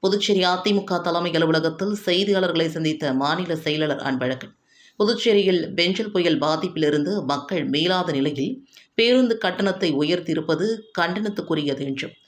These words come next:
உடனடியாக உயர்த்தப்பட்ட பேருந்து கட்டணத்தை திரும்ப பெற வேண்டும், இல்லையென்றால் கழக பொதுச் செயலாளரின் அனுமதி பெற்று மக்களை திரட்டி அதிமுக தொடர் போராட்டத்தில் ஈடுபடும் என்றும் ஆட்சியாளர்களுக்கு எச்சரிக்கை விடுத்தார்.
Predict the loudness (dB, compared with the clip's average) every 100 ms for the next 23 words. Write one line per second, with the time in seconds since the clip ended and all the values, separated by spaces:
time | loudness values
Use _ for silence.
0 | _ _ -4 0 2 2 2 0 -2 0
1 | 0 -2 -4 -4 -4 0 0 0 -2 -2
2 | -2 -2 -2 -2 -2 -2 -2 0 0 0
3 | 0 0 -2 -6 -10 _ _ 0 2 4
4 | 2 2 0 0 0 0 2 2 0 0
5 | 0 0 0 2 2 2 0 0 0 0
6 | 0 -2 -6 -6 -10 -12 _ -16 -6 -4
7 | 0 0 2 0 0 -2 -2 0 0 0
8 | 0 0 0 0 0 0 0 0 0 0
9 | -4 -2 -2 0 -2 0 0 0 -2 -4
10 | -12 _ -12 -2 -2 0 0 2 2 2
11 | 0 -2 -2 -2 -2 -6 -6 -8 -8 -10
12 | -14